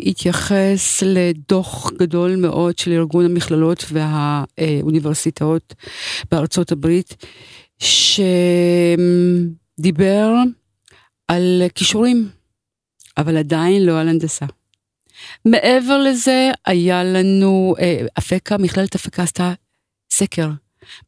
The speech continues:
בקרב מאה ושלושה חברות הייטק ישראליות. מה הן דורשות? מה הם הכישורים שחשובים לסטודנטים כשהם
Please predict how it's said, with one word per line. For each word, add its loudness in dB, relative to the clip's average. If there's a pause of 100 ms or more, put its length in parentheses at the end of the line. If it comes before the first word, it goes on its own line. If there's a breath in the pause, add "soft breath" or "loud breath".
בקרב 0
מאה 0
ושלושה -4 (960 loud breath)
חברות 0
הייטק -4
ישראליות. -2 (520)
מה 2
הן 2
דורשות? -2
מה 0
הם 0
הכישורים 0 (680 loud breath)
שחשובים 2 (520)
לסטודנטים 2 (120)
כשהם 0